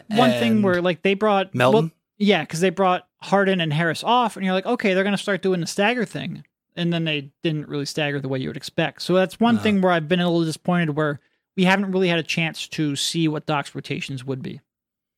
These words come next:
Speaker 2: I think George is a good regular season player. I just worry a little bit with him. If he's gonna play some of those backup minutes, I don't want him playing with the Harden group. Even though him and Harden are a nice fit offensively, like, they
Speaker 1: Yep.
Speaker 2: ran that pick and pop to perfection
Speaker 1: Yep.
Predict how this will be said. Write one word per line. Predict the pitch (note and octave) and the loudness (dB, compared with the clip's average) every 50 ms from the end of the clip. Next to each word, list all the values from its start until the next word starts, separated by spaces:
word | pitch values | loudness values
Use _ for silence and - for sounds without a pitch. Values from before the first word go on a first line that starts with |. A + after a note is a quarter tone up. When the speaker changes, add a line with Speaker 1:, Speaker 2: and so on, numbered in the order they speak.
| _ _ _ _ _ _ _ _ _ _ _ _ _ _ _ _ _ _ _ _ _ - - | _ _ _ _ _ _ _ _ _ _ _ _ _ _ _ _ _ _ _ _ _ -2 2
Speaker 2:
I | D#3+ G3 | 4 6
think | B3 A#3 F3 | 6 6 6
George | E3 E3+ E3+ D#3 | 6 6 6 6
is | C#3 | 4
a | C#3 B2+ | -2 0
good | C3 C#3 B2 | 0 2 4
regular | C3+ C3 B2 B2 A#2 | 4 2 2 0 -4
season | - - B2 A2+ G#2+ | -4 -4 -6 -6 -6
player. | - - B2+ A#2+ A#2 A2+ G#2+ G2+ | -4 -2 0 2 2 2 0 -2
I | G2+ G#2 | -4 -6
just | A2 B2 A#2 - - _ _ _ _ _ _ _ _ _ _ - | -6 -6 -6 -6 -8 _ _ _ _ _ _ _ _ _ _ -12
worry | - C3 C#3 D#3 F3 F#3+ F#3 F3 | -6 0 2 4 4 6 6 6
a | D3 B2+ | 4 4
little | B2 C3+ D3 D3 C#3+ | 4 2 2 2 2
bit | B2+ B2+ C3+ B2+ | 2 2 0 0
with | A#2 A2+ - | 0 -4 -4
him. | - C3+ C3 C3 B2 A#2 A2 G#2 G2 - _ _ _ _ _ _ _ _ _ _ _ _ _ - | -2 0 2 2 2 0 0 -2 -4 -8 _ _ _ _ _ _ _ _ _ _ _ _ _ -12
If | - C#3+ - | -12 -8 -6
he's | C3 - | -6 -2
gonna | - F3 F#3 F3+ | 0 2 2 2
play | - - D#3+ | 2 2 2
some | D3+ - E3 D3 | 2 2 2 2
of | C3 | 2
those | B2+ B2 A2+ | 2 2 2
backup | - C3+ B2+ B2+ - C#3+ A2+ | 2 2 2 2 2 0 -2
minutes, | G#2 A#2 A2+ A2 G#2 - - - | -2 -2 -2 -4 -4 -6 -8 -6
I | A#2+ A#2 | -6 -4
don't | A2 B2+ B2+ C#3 C3+ B2+ | 0 2 2 2 2 0
want | C3 B2+ B2 | -2 0 0
him | B2+ A#2 | -2 -4
playing | A2+ - B2+ A2+ A2+ A#2 A2 | -4 -2 -2 0 0 0 0
with | G#2+ G#2 - | -2 -4 -4
the | - | -4
Harden | G2 A2+ A2 G#2+ G2+ G#2+ | -2 0 0 -2 -2 -4
group. | G#2 G2+ G#2 G2+ G2 F#2+ - - - - - - _ _ _ _ _ _ _ - | -10 -10 -8 -8 -8 -10 -10 -12 -10 -10 -10 -10 _ _ _ _ _ _ _ 0
Even | D#3 E3+ F#3 F#3+ | 2 4 6 6
though | F3 D#3 C#3 | 6 6 6
him | C3 F#3+ G#3 | 6 4 4
and | G3 D#3+ | 6 6
Harden | E3+ G#3 A3+ G#3+ F#3+ E3+ | 6 6 4 4 4 2
are | C#3+ | 2
a | C3 | 4
nice | B2+ C#3+ E3 E3+ | 4 4 4 2
fit | - - G3+ G3 E3+ - - | 4 4 6 6 6 4 2
offensively, | B2 A#2+ - E3+ F3 E3+ D3 B2+ B2+ B2 A#2+ | -6 -4 -2 -2 -2 -2 -4 -4 -4 -4 -4
like, | A2+ G#2+ G2 - | -4 -6 -6 -6
they | - B2 | -6 -6
Speaker 1:
Yep. | B2 | -4
Speaker 2:
ran | C#3 C#3+ C#3 | -2 -2 0
that | C#3 C3+ | -2 0
pick | - E3 - | 0 -2 -2
and | C3 B2+ | -2 -2
pop | - D#3 D#3 D3+ - - | 0 0 0 0 0 -2
to | - - | -8 -8
perfection | - B2+ A2 - D3+ D#3 - - C3+ A#2 | -8 -8 -4 -2 -2 -2 -2 -2 -4 -4
Speaker 1:
Yep. | A2 A2 - | -4 -6 -6